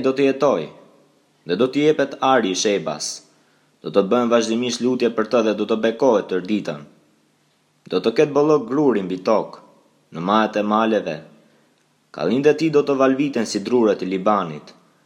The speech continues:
dhe banorët e qyteteve do të lulëzojnë si bari i tokës. Emri i tij do të vazhdoj për jetë, emri i tij do të përhapet derisa të ketë diell.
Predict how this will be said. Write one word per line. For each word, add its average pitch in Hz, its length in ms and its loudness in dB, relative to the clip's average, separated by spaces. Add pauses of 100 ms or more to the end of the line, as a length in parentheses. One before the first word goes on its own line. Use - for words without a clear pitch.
(300)
dhe 85 140 -4
banorët 104 480 0
e 101 80 -4
qyteteve 110 560 2
do 110 80 -2
të 110 140 0
lulëzojnë 104 440 -2
si 95 200 -4
bari 95 260 2
i 82 100 -12
tokës. - 380 -4 (1300)
Emri 131 300 0
i - 20 -8
tij 139 160 0
do 120 80 0
të 113 200 0
vazhdoj 101 360 0
për 95 200 0
jetë, - 340 -4 (560)
emri 110 240 0
i - 20 -10
tij 117 160 -4
do 117 80 0
të 110 160 0
përhapet 107 480 2
derisa 92 320 0
të 90 160 -2
ketë 87 220 -4
diell. 90 260 0